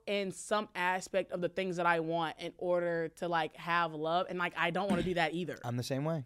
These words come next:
Speaker 2: I agree. Everything you just said, I totally agree with. That's
Speaker 1: Yeah.
Speaker 2: why I don't ever get in relationships or anything like that.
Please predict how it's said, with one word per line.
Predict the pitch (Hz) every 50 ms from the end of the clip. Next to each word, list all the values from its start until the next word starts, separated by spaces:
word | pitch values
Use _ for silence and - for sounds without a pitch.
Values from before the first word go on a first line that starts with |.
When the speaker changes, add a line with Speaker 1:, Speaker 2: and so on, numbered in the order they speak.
| - -
Speaker 2:
I | 117 120
agree. | 131 131 147 127 -
Everything | - 147 160 180 180 170
you | 165 165
just | 139 151 -
said, | 156 135 110
I | 101 98
totally | - 120 113 107
agree | 95 98 107 95
with. | 90 95
That's | - 139 160 -
Speaker 1:
Yeah. | 165
Speaker 2:
why | 151 151 147
I | 139 135
don't | 127 143 139 135 - -
ever | 139 135 127 131 120
get | 120 123 110
in | 120
relationships | 113 107 117 117 113 - 120 107 113 107 107
or | 104
anything | 110 110 110 104 104 101
like | 95 95 87
that. | 92 87 85 -